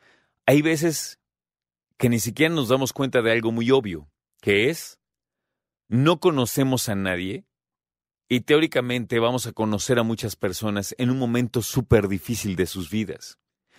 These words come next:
Eso está súper complejo.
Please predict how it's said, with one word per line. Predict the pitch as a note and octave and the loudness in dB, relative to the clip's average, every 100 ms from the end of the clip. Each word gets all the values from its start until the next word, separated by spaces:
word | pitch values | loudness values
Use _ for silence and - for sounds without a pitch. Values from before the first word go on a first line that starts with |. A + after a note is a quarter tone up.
| _ _ _ _ - | _ _ _ _ -2
Eso | C3+ C#3 | 0 0
está | - C3 B2+ - _ _ _ _ _ _ _ _ _ _ _ - | 2 4 4 0 _ _ _ _ _ _ _ _ _ _ _ -10
súper | - C3+ A2+ A#2+ A2 | 0 2 2 2 0
complejo. | - F#2 D2+ C#2+ - | -2 -10 -10 -14 -18